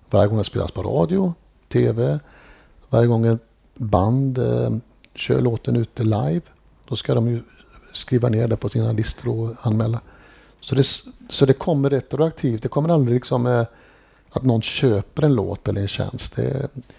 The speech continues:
det kanske finns de som tar betalt för att skriva låt. Jag har inte en aning, men det, det har jag aldrig varit med om i alla fall. Utan man hoppas på att det, det ska gå bra. Och, eh, det är klart, det har ju hänt en hel del i och med att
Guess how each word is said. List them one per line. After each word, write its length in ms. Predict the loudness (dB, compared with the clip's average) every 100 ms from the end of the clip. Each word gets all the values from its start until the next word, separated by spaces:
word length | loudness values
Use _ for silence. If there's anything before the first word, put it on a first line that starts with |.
| _ -4
det 80 |
kanske 240 | 2 4 4
finns 220 | 0 0
de 180 | 2 2
som 140 | 0
tar 120 | -4
betalt 460 | -4 -4 -4 -6 -6
för 80 | -6
att 60 |
skriva 180 | -2 -2
låt. 140 | -2 -2
Jag 220 | 0 0
har 60 |
inte 160 | 0 0
en 60 | 0
aning, 200 | 0 0
men 200 | 0 -2 -12 -20 -20 -2
det, 200 | 0 2
det 140 | 2
har 100 | 2
jag 60 | 2
aldrig 160 | 0
varit 100 | 0
med 100 | 0
om 120 | 0 0
i 40 |
alla 120 | -2
fall. 200 | -4 -8 -10 -20 -20 -18 -6
Utan 240 | -2 2
man 200 | 4 4
hoppas 360 | 4 4 0 2
på 140 | 0
att 80 | 2
det, 240 | 2 2 -2 -8 -18 -10
det 60 |
ska 140 | -6 -4
gå 80 |
bra. 200 | -2 -4 -6 -12 -18 _ _ _ _ _ _ _ -20 _ _ _ -8
Och, 380 | -8 -8 -4 0
eh, 260 | 2 2
det 60 | 0
är 20 |
klart, 220 | 0 0
det 60 | 2
har 60 | 2
ju 60 |
hänt 300 | 4 2 2
en 60 | 2
hel 220 | 4 2
del 360 | 2 -2 -4 -4
i 120 | -2
och 40 |
med 140 | 0
att 120 | -2